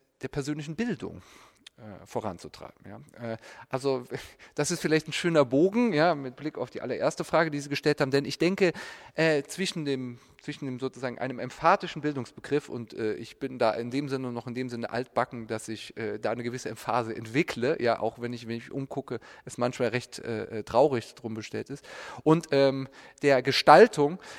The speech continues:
es tatsächlich vielleicht auch eine Frage von zwei Seiten ist, ja. Während Bildung dezidiert subjektiven Anteil hat, es geht sozusagen um die Bildung ihrer selbst und Gestaltung den Anschein macht, vor allen Dingen, äh, äh,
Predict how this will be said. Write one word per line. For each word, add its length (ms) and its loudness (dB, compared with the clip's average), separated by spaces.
es 160 0
tatsächlich 440 2
vielleicht 360 2
auch 140 -2
eine 80 -4
Frage 340 4
von 160 -6
zwei 180 4
Seiten 360 2
ist, 200 -18
ja. 220 -8
Während 180 -2
Bildung 640 2
dezidiert 640 -2
subjektiven 680 0
Anteil 260 -4
hat, 180 -2
es 80 -20
geht 160 -10
sozusagen 340 -6
um 60 -8
die 60 -6
Bildung 280 -4
ihrer 180 -8
selbst 260 -4
und 80 -16
Gestaltung 560 2
den 100 -4
Anschein 460 0
macht, 240 -2
vor 160 -2
allen 300 4
Dingen, 280 0
äh, 440 -2
äh, 40 -2